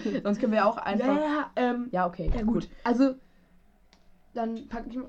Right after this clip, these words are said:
Speaker 1: dann spreche ich mal das nicht an, weil du hast ja kein Spotify.
Speaker 2: Ja, ich hab kein Spotify, also doch auf dem Laptop, aber
Speaker 1: Ja,
Speaker 2: ich gucke ja
Speaker 1: also
Speaker 2: eh nicht
Speaker 1: auf
Speaker 2: rein.
Speaker 1: dem Handy, also auf, zumindest in der App, auf dem Handy hat sich ziemlich viel verändert.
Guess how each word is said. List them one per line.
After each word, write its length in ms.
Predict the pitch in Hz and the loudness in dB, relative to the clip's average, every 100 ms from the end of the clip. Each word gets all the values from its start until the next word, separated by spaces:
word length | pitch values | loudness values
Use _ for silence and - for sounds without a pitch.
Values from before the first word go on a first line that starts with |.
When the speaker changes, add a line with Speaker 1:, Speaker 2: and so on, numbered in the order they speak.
| - - | -14 -10
Speaker 1:
dann 160 | 214 214 | -6 -4
spreche 160 | 220 220 | -4 -4
ich 40 | |
mal 100 | 240 | -4
das 80 | 233 | -6
nicht 140 | 233 | -4
an, 160 | 254 226 | -4 -2
weil 100 | 196 | -2
du 140 | 202 | 0
hast 160 | 220 220 | -2 -4
ja 60 | |
kein 200 | 202 190 | -6 -6
Spotify. 580 | 190 175 190 208 214 214 - - - - - - - | -6 -8 -6 -6 -8 -10 -12 -20 -20 -20 -20 -20 -12
Speaker 2:
Ja, 220 | 180 170 | -6 -6
ich 120 | 180 | -6
hab 100 | 196 | -6
kein 120 | 196 | -8
Spotify, 380 | 180 175 185 - - | -8 -10 -12 -12 -10
also 140 | 170 | -8
doch 220 | 165 165 | -6 -6
auf 120 | - 170 | -6 -6
dem 80 | |
Laptop, 400 | 165 - 165 165 - - | -6 -6 -10 -10 -16 -14
aber 220 | 175 160 | -10 -10
Speaker 1:
Ja, 320 | 175 180 190 | -8 -6 -4
Speaker 2:
ich 40 | 185 | -2
gucke 140 | 185 | 2
ja 60 | 208 | 4
Speaker 1:
also 160 | 214 | 6
Speaker 2:
eh 40 | 208 | 4
nicht 120 | - | 2
Speaker 1:
auf 80 | 175 | 4
Speaker 2:
rein. 120 | 220 | 6
Speaker 1:
dem 80 | 247 | 8
Handy, 320 | 269 285 320 - - - - - - | 10 8 6 -8 -20 -20 -20 -12 -4
also 300 | 220 226 226 | -2 -2 -4
auf, 200 | 226 - | -8 2
zumindest 360 | 247 269 277 | 6 6 6
in 80 | 240 | 2
der 140 | 226 294 | 0 0
App, 220 | 349 - - - | -4 -8 -20 -10
auf 140 | 233 | -6
dem 80 | 214 | -2
Handy 380 | 240 277 277 294 | 2 6 8 6
hat 120 | 247 247 | 2 -6
sich 200 | - - | -8 -12
ziemlich 440 | - 277 320 269 | 2 4 6 4
viel 460 | - 269 254 247 240 | 0 -8 -6 -4 -6
verändert. 720 | 240 - 240 226 - - - | -6 -4 -4 -4 -6 -14 -20